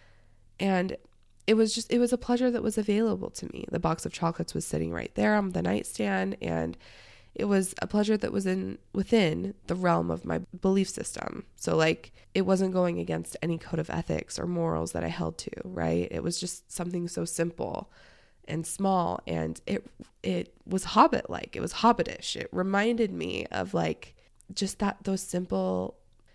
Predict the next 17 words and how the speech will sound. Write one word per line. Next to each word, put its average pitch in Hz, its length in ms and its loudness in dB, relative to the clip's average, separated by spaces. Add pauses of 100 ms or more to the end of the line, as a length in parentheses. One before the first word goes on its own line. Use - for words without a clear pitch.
(140)
beautiful 175 720 -2
pleasures 170 500 -4
of 170 160 -8
life. - 520 -4 (100)
And 170 320 -4
for 180 140 -2
whatever 220 340 2
reason, 190 420 -4 (340)
those 196 220 -2
kinds 190 280 -4
of 170 100 -4
things, 170 560 -4
just - 460 -8 (480)
good 220 200 -2
food, 196 520 -2
good 196 220 -6
company, 190 880 -8